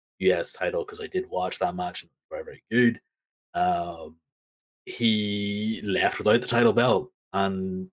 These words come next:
mainly because, obviously, Juice Robinson, having been the holder, uh, has had to vacate it. They haven't got the belt for him, so he was pissed. Uh, and I just thought that him bringing that up and him,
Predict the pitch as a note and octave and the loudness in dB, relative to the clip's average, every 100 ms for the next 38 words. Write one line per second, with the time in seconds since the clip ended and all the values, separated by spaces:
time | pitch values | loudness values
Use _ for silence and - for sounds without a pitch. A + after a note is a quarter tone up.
0 | _ - G3+ G3 G#3+ G#3 G3+ G#3 F#3+ F#3 | _ -12 -4 0 2 2 2 4 2 2
1 | G3 G#3 - - F#2 F#2 F#2 F#2+ - F#2 | 0 0 2 6 6 6 0 -4 -4 -6
2 | - F#2 F2 F#2 - F#2+ - F#2+ - F3 | -2 -2 -2 -2 -6 -4 2 2 2 -4
3 | F3 F3+ - F3 F3+ - F3 C3+ A2 G#2+ | -8 -12 -2 -2 -2 2 6 6 6 4
4 | F#2+ - _ _ _ _ - F#2 F#2 F2+ | 4 -2 _ _ _ _ 2 6 8 6
5 | F2+ - G2 F2+ E2+ F#2 F#2+ F#2 F#2 F2+ | 4 0 -2 -2 0 2 2 4 4 4
6 | F#2 F#2+ G2+ G2+ G2 G2 - - - F#2 | 2 -2 -2 -4 -6 -6 -8 -12 0 2
7 | G2+ - F2 D#2+ - F2 - - - F#2 | 2 -2 -4 -4 -8 -12 -12 -18 -14 -12
8 | F#2 _ - G#2 G#2 - - - _ _ | -12 _ -2 2 2 2 -8 -14 _ _
9 | - _ G2+ G2 F#2+ F2 E2+ - - G2 | -20 _ 2 6 6 6 2 -4 -4 0
10 | G2 G2 F#2+ F#2+ - G2+ F2+ - - A#2+ | 2 2 2 0 0 2 2 0 -2 0
11 | C3 C3 A2+ A2+ A#2+ A#2 G#2 G2+ F#2+ F#2+ | 4 2 2 0 0 -2 -2 2 2 4
12 | A2 G2 F#2+ F#2+ F#2 - G2 G2 F#2+ | 2 2 -2 -4 -6 -4 -2 -2 -4